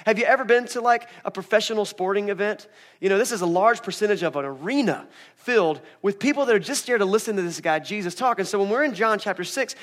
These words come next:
a lot of the movement of this chapter happens because of the crowd. So at the beginning of John chapter six, we see what might be one of Jesus' most famous miracles. Jesus, uh,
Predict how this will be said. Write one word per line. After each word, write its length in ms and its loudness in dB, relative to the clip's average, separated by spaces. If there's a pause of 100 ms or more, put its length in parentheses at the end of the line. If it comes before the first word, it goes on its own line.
(260)
a 60 6
lot 280 8
of 80 2
the 80 0
movement 420 0
of 120 -2
this 120 -4
chapter 440 0
happens 340 -2
because 460 0
of 160 -6
the 80 -6
crowd. 520 -2 (360)
So 120 -2
at 40 -2
the 80 0
beginning 360 2
of 60 4
John 240 4
chapter 240 0
six, 240 -2
we 80 -6
see 160 -6
what 120 -2
might 180 0
be 80 -4
one 120 -2
of 60 -4
Jesus' 340 -8
most 180 -8
famous 320 -6
miracles. 380 -10 (180)
Jesus, 360 -2 (220)
uh, 260 4